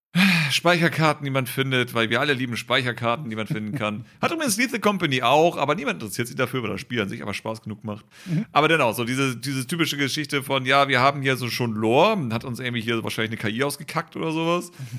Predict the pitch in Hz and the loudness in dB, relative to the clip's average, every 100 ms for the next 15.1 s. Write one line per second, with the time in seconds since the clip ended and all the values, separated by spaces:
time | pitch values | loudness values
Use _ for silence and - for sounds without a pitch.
0 | 104 98 127 127 123 117 - 160 160 127 | -10 0 4 6 4 2 -2 0 2 2
1 | 131 156 160 170 156 143 104 120 160 95 | 2 0 4 4 4 2 4 2 2 0
2 | 117 98 87 90 - - - 123 143 151 | -2 -2 -4 -6 -10 -18 -2 2 6 6
3 | 156 107 120 131 139 - 139 143 131 139 | 4 4 0 2 2 2 2 2 2 0
4 | 127 123 110 135 - 117 117 123 117 104 | -2 -2 0 0 -2 -8 -6 -4 -4 -2
5 | 117 117 110 104 - - - - _ - | 0 2 2 0 -2 -10 -20 -20 _ -8
6 | 117 - 127 123 123 113 107 104 - _ | -4 2 4 4 4 4 4 0 -10 _
7 | - 139 113 - - 110 107 - - _ | 0 2 2 -2 -4 -6 -6 -8 -16 _
8 | _ 120 110 104 104 120 _ _ - 127 | _ -8 -6 -6 -8 -10 _ _ -10 0
9 | 135 139 117 92 92 92 - 107 110 - | 2 4 2 0 -2 -2 -4 -6 -6 -6
10 | - 98 98 - 123 139 - - 135 139 | -2 -2 -4 -2 2 2 0 2 0 2
11 | 170 165 170 151 160 - 156 151 - 160 | -2 -2 -2 -4 -4 -2 0 0 2 4
12 | 208 190 135 165 - _ - 135 135 - | 6 6 6 4 0 _ -2 -2 -2 0
13 | 143 151 120 101 107 113 127 135 135 170 | 2 4 2 2 2 2 0 -2 -4 -4
14 | 117 - 120 120 107 95 - 98 107 85 | -2 -2 0 0 -2 -6 -6 -2 -2 -2